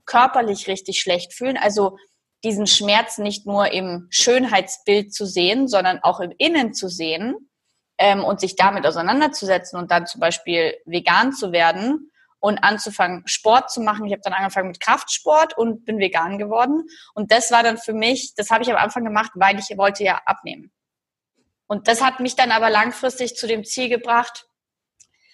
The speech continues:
dass ich immer mehr ge-, gemerkt hab, ähm, die Ergebnisse kommen nicht so, wie ich die will.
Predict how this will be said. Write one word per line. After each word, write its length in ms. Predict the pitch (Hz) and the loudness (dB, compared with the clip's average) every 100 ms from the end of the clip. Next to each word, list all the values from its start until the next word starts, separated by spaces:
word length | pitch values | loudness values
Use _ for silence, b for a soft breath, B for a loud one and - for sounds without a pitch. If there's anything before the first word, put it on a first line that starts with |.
| b | b
dass 160 | 233 226 | 0 0
ich 180 | 214 | 0
immer 220 | 233 262 262 | 2 4 4
mehr 200 | 247 233 | 2 0
ge-, 200 | 226 - - 202 | -2 -6 -14 -6
gemerkt 580 | - 214 208 269 - - | -2 2 2 2 -2 -2
hab, 360 | 254 262 - - _ _ _ _ _ _ _ _ _ _ 220 | 0 0 -4 -20 _ _ _ _ _ _ _ _ _ _ 2
ähm, 720 | 226 220 214 214 208 - _ _ _ - | 4 4 2 -2 -4 -8 _ _ _ -16
die 400 | 208 214 220 - - | -6 -2 -2 -2 0
Ergebnisse 640 | 208 226 269 294 311 277 | 2 2 0 0 -2 -2
kommen 340 | - 240 285 | 0 2 2
nicht 180 | 269 262 | 0 0
so, 160 | 240 220 | -2 -2
wie 140 | 202 | -4
ich 160 | - - | -6 -6
die 160 | 214 | -4
will. 200 | 180 214 | 2 4